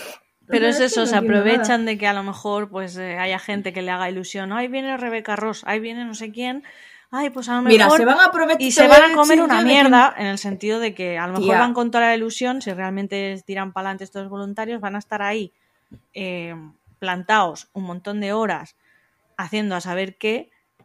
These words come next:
Speaker 1: y, y esperando su oportunidad y a lo mejor ni se la dan.
Speaker 2: Mira,
Speaker 1: Esa
Speaker 2: te voy a decir
Speaker 1: oportunidad de
Speaker 2: de
Speaker 1: que
Speaker 2: quién
Speaker 1: le,
Speaker 2: se van
Speaker 1: de
Speaker 2: a
Speaker 1: que le
Speaker 2: aprovechar.
Speaker 1: firmen o de ver a las autoras, me refiero.
Speaker 2: Sí, sí, sí, sí, sí. Pero yo te digo la gente que va a intentar de, ir de voluntaria a esos eventos, gente de Bookstagram con cuentas más pequeñas,
Speaker 1: Claro,
Speaker 2: que
Speaker 1: por
Speaker 2: tienen,
Speaker 1: eso,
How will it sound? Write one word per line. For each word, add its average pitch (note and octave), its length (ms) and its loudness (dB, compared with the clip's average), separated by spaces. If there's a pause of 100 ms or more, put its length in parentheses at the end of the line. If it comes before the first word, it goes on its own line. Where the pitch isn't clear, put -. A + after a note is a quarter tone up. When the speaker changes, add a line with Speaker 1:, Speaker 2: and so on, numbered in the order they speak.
(120)
Speaker 1:
y, G#3 200 -4 (220)
y - 20 -8
esperando G3+ 500 -6
su G3 100 -10
oportunidad F#3 520 -8
y - 20 -2
a A3+ 40 -2
lo G#3+ 60 -4
mejor G#3+ 180 -8
ni A3 100 -6
se G3 100 -8
la D#3 140 -10
dan. D#3+ 280 -12 (1080)
Speaker 2:
Mira, F3 160 -6
Speaker 1:
Esa E3+ 80 -6
Speaker 2:
te E3+ 80 -4
voy G3 80 -2
a B3 40 -2
decir - 120 -4
Speaker 1:
oportunidad F#3+ 80 2
de G#3+ 120 2
Speaker 2:
de D#4+ 60 -4
Speaker 1:
que G#3 140 0
Speaker 2:
quién G3+ 120 4
Speaker 1:
le, F#3+ 120 2
Speaker 2:
se A3 100 0
van G#3 140 2
Speaker 1:
de G#3 80 2
Speaker 2:
a G3+ 200 6
Speaker 1:
que G3+ 80 0
le F#3+ 80 2
Speaker 2:
aprovechar. G3+ 320 2
Speaker 1:
firmen A3 280 0
o G3 100 -4
de F3+ 140 -6
ver F3+ 160 -8
a F#3 40 -6
las F3+ 180 -8
autoras, D#3 360 -14
me D#3 100 -18
refiero. D#3+ 240 -18
Speaker 2:
Sí, C4+ 120 -4
sí, B3+ 160 -8
sí, G#3 180 -8
sí, G3+ 160 -14
sí. F3+ 240 -14 (240)
Pero G3+ 140 -2
yo G#3+ 120 -2
te F4 60 -2
digo D#4 220 -2
la B3+ 100 2
gente A#3+ 320 -4
que B3+ 80 -6
va G#3 120 -4
a G#3 40 -2
intentar F#3+ 400 -4
de, F#3+ 160 -6
ir F#3 160 -4
de F#3 80 -4
voluntaria F3 400 -8
a F3+ 40 -10
esos F#3 180 -12
eventos, A3+ 420 -6
gente F3 580 -10
de E3 240 -8
Bookstagram D#3 640 -12
con D3+ 200 -20
cuentas D#3+ 400 -14
más D3+ 100 -20
pequeñas, D4 520 -6
Speaker 1:
Claro, B3+ 260 2
Speaker 2:
que F#3+ 60 -4
Speaker 1:
por G3+ 140 -2
Speaker 2:
tienen, A3+ 240 0
Speaker 1:
eso, C#4 300 0